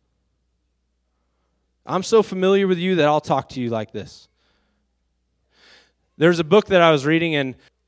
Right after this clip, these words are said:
the lady who wrote the book, she said she went to a friend's house, and he, he blessed them, like, tremendously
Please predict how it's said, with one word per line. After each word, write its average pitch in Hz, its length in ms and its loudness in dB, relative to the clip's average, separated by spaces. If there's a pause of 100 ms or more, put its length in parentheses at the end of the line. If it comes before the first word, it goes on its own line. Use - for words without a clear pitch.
the 135 180 -4
lady 151 220 2
who 147 100 -2
wrote 151 200 2
the 147 80 -6
book, 131 180 -2
she 131 120 -10
said 135 200 -4
she - 100 -10
went 143 160 -6
to 143 80 -6
a 127 40 -6
friend's 135 300 -8
house, 123 340 -6 (280)
and 123 160 -8
he, 127 480 -8
he 127 120 -8
blessed 123 400 -6
them, 117 260 -10
like, 104 180 -12
tremendously 113 720 -14